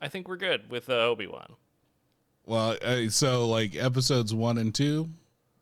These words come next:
Speaker 2: I could see the promise of, "Yeah, let's, let's see what Obi-Wan did during those, those years. It doesn't really matter because we know what the end result is,
Speaker 1: Mm-hmm.
Speaker 2: but let's, let's see what he does." Then three and four made me go like,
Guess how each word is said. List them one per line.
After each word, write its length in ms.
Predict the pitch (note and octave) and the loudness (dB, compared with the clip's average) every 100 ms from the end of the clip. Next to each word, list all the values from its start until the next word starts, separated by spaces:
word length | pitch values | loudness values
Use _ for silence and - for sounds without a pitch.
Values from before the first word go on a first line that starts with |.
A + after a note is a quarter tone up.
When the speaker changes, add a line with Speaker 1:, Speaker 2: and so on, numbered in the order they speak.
| _ A2+ | _ -2
Speaker 2:
I 120 | A#2 | 0
could 140 | A#2+ | 0
see 120 | G#2+ B2+ | 2 2
the 100 | G#2+ | 2
promise 460 | B2+ A#2+ A#2 A2 | 0 2 2 2
of, 160 | A#2 G#2+ | 0 -2
"Yeah, 220 | C4 F#4 | -4 -2
let's, 380 | D4+ D#4+ - - - _ _ _ - | -4 -4 -6 -8 -12 _ _ _ -14
let's 140 | C#4 | -8
see 180 | - A#3 | -6 -4
what 160 | A3 F3+ | -2 0
Obi-Wan 540 | B2+ G#2 G2 F2+ F2 | 0 0 -2 -2 -4
did 240 | E2 D#2+ D2+ | -6 -8 -8
during 320 | E2 D#2+ D#2+ | -8 -8 -8
those, 340 | D2+ D2 - - _ | -10 -10 -10 -14 _
those 340 | F#2 F2 E2 F2 | -8 -6 -6 -8
years. 500 | D#2 C#2+ D2 - - _ _ _ | -8 -8 -10 -12 -14 _ _ _
It 80 | F2 | -2
doesn't 280 | C3+ D3+ C3 | 0 2 2
really 220 | B2 G2 | 2 2
matter 520 | F#2 A#2 D3+ G2 F#2 | 0 0 0 0 -2
because 300 | F#2 F#2+ F#2+ | -4 -6 -4
we 80 | F2+ | -2
know 100 | F#2+ | 0
what 120 | G#2 | -2
the 120 | F2+ | -2
end 140 | F#2+ G2+ | -4 -4
result 400 | D#2 D2+ A#1+ - | -6 -8 -10 -10
is, 300 | - F2 - - _ _ - | -10 -10 -12 -18 _ _ -10
Speaker 1:
Mm-hmm. 260 | C#3 A#2 A2+ | -10 -8 -4
Speaker 2:
but 100 | A2 | 0
let's, 340 | C#3+ F3+ - | 0 0 -2
let's 200 | E3+ E3+ | -2 0
see 140 | - F#3 | 0 0
what 180 | D#3+ | 0
he 80 | B2+ | 0
does." 440 | G2 C#2+ G#1 - - _ _ _ _ _ _ _ - | -2 -6 -10 -12 -14 _ _ _ _ _ _ _ -4
Then 180 | A2 | -2
three 320 | G#2+ D3 E3 D#3+ | -2 0 2 2
and 140 | C#3+ | 2
four 440 | F3 F#3+ A3 G#3+ - _ | 2 2 2 0 -4 _
made 220 | - B2 B2 | 0 2 4
me 80 | A#2 | 4
go 180 | A#2+ | 4
like, 280 | A#2+ A#2 A#2 | 2 2 -2